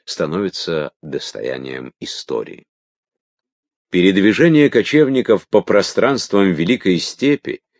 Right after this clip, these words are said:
интересует не только историков Средних веков и Древнего мира. Не меньшее внимание уделяют этим походам длиной в тысячи километров и лингвисты. Ведь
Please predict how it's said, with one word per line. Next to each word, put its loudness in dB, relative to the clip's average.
интересует 2
не 2
только 4
историков 2
Средних 0
веков 0
и 4
Древнего -2
мира. -10
Не 4
меньшее 4
внимание 2
уделяют 4
этим 2
походам 2
длиной 2
в -8
тысячи -6
километров -4
и -4
лингвисты. 0
Ведь 2